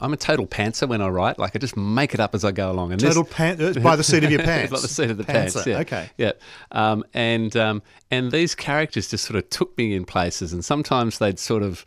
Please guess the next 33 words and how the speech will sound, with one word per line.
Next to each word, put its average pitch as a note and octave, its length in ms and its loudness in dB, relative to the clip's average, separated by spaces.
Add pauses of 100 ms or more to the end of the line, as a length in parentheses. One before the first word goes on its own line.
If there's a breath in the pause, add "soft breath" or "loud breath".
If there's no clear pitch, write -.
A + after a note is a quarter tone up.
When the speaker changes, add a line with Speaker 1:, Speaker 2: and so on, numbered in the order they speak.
(440 loud breath)
Speaker 1:
they A2+ 120 -4
take - 360 0
me A#2 100 0
to G#2 80 2
these G2+ 240 0
places G#2 400 0
and G#2+ 100 2
almost G#2+ 320 0
turn A2+ 240 0
back F#2+ 160 0
and F#2 140 -4
laugh A2 320 -2
at - 80 -6
me G#2 100 -4
and F#2+ 100 -6
say, G#2+ 220 -4
"All A2 120 4
right, G2 200 2
you've G2 220 -2
written B2 160 0
yourself A2 320 0
into F#2+ 160 -2
a F2+ 60 -4
corner F#2+ 320 0
now, G2 160 0
now F#2 160 -2
write A2+ 280 4
yourself A#2 320 0
out B2 220 4
of G#2+ 80 0
it," - 220 -10
you G#2 120 -8
know. F#2+ 120 -8